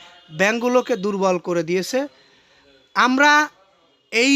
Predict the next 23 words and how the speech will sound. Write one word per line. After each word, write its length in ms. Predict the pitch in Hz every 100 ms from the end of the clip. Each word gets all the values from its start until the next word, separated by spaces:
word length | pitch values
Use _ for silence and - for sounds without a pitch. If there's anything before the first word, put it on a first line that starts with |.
| 277
ব্যাংকগুলো 520 | 220 254 269 269 269
ছাড়াও, 380 | 254 214 196 180
অর্থাৎ 260 | 160 - 185
এই 100 | 220
ছয়টি 380 | - 220 214 254
ব্যাংক 240 | 214 226 233
ছাড়াও 340 | - 208 185 247 _ _ _ _ 254
টোটাল 320 | 247 269 262 -
এগারোটি 500 | 202 220 240 233 269 233
ব্যাংক 320 | 214 214 240 - -
অডিট 300 | 190 226 -
করা 240 | 226 226 208
হবে। 260 | 214 220 269 - _ _ _ _ _ _ _
ফরেনসিক 480 | 196 240 254 269 254 -
অডিটের 400 | 202 226 240 254
মাধ্যমে 540 | 247 233 220 226 202 262 _ _ _ 156
ব্যাংকগুলোর 580 | 180 220 233 247 247 202 214
ঋণ 80 | 214 220 -
খেলাপি 400 | - 202 214 220 208
বা 160 | 208 196
ঋণগুলো 580 | 190 196 190 190 190 208 - _ _ _ 156
দেখা 320 | 180 185 233
হবে। 300 | 247 240